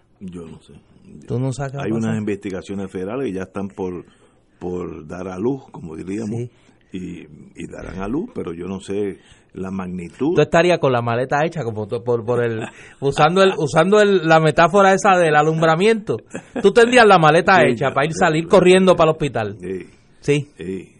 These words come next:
Speaker 1: eh,
Speaker 2: Ok.
Speaker 1: pero ya vienen. Pero,
Speaker 2: Sí.
Speaker 1: pero yo no sé quiénes ni qué
Speaker 2: No, no, no, yo no
Speaker 1: profundo
Speaker 2: te
Speaker 1: va.
Speaker 2: pregunté quiénes.
Speaker 1: Yo no sé.
Speaker 2: Yo te pregunté que si tú habías oído algo, ¿verdad?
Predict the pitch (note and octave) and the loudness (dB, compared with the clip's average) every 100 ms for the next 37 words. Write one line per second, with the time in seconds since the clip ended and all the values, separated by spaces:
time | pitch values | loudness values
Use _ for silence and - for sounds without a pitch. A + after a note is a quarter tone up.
0 | _ - F#2+ F#2 G#2 G#2 G2 F2+ F2+ G2+ | _ -8 -6 -6 -8 -8 -6 -8 -10 -8
1 | G2+ F#2 E2 D#2 A2 A2 A2+ G2+ - A2+ | -8 -10 -14 -16 -10 -8 -8 -8 -8 -8
2 | A2+ G2+ G2 F#2+ G#2 A2 A#2+ A2+ G#2 - | -8 -8 -8 -8 -10 -10 -8 -8 -8 -8
3 | A#2+ D3+ C#3+ G#2+ G2+ F2+ E2 - B2 B2+ | -6 -6 -8 -8 -10 -12 -16 -10 -4 -2
4 | C3+ B2+ B2 C3 A#2 B2+ C3+ C#3+ C#3+ C3+ | 0 0 2 2 2 0 0 0 0 -2
5 | - C3 G#2+ F#2+ E2+ F#2 F2 - - A2 | -4 -4 -4 -8 -10 -12 -12 -14 -4 -2
6 | C3+ C#3+ D#3+ D#3+ E3 C#3+ B2 A#2 C3 D#3 | -2 0 -2 -2 -4 -4 -4 -6 -6 -6
7 | - - A2+ A2+ B2 D3 D3 C#3 D3+ F#3 | -10 -10 -6 -2 0 0 0 0 -2 -2
8 | B2+ A2 | -2 -4